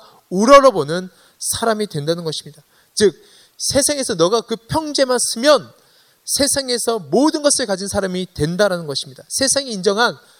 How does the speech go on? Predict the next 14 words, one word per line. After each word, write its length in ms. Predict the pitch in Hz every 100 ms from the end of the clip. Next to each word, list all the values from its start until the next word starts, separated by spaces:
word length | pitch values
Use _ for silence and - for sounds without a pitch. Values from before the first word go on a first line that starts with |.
| _ _
사람이 480 | - - 240 233 196
된다고 560 | 160 139 127 151 165 - _ -
이야기하고 840 | 131 135 135 139 127 135 - 117 -
있습니다. 460 | 139 - 160 - - _ _ _ _ -
예수님의 400 | 147 196 190 202
시험한 340 | - 190 185
마귀처럼 600 | 139 131 190 151 170 180 - - - -
사탄이 400 | - 262 269 247
우리에게 440 | 180 180 202 208
천하만국을 720 | 202 269 254 175 185 202 208 208
보여주면서 800 | 190 214 214 175 151 147 196 160 - - -
한 260 | - 277
번만 280 | 269 254 254
절하라고 800 | - 208 190 247 214 202 180 175